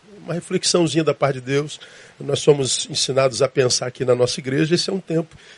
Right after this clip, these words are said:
que a gente precisa de, de cabeça, de, de, de reflexão, de sabedoria do alto pra gente passar por isso sem ser vitimizado, ah, nem mesmo pela realidade da possível doença e muito menos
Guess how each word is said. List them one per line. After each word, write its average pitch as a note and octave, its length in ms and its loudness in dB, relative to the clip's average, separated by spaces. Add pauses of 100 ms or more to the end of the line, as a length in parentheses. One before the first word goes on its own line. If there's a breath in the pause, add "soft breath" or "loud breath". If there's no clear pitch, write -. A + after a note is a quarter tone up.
que - 80 -6
a - 20 0
gente D#3+ 180 -2
precisa E3+ 460 2
de, F3 380 -4
de D3+ 180 -10
cabeça, D#3 680 0
de, C3+ 280 -4
de, C#3 200 -16
de B2+ 140 -12
reflexão, D3+ 800 0 (360 soft breath)
de - 120 -10
sabedoria C#3 560 2
do C3 120 0
alto C3+ 280 0
pra D3 120 -6
gente C3+ 200 -12
passar D3 320 -4
por E3 180 -10
isso B2+ 260 -8
sem D3+ 160 -6
ser C#3 220 -6
vitimizado, B2+ 760 0 (460 soft breath)
ah, A#2 800 -2
nem C#3+ 200 2
mesmo D3+ 360 2
pela C3+ 200 -2
realidade A#2+ 520 -4
da A#2 80 -2
possível C#3 480 -6
doença E3+ 500 0
e - 60 -8
muito - 240 -10
menos F#3 420 -4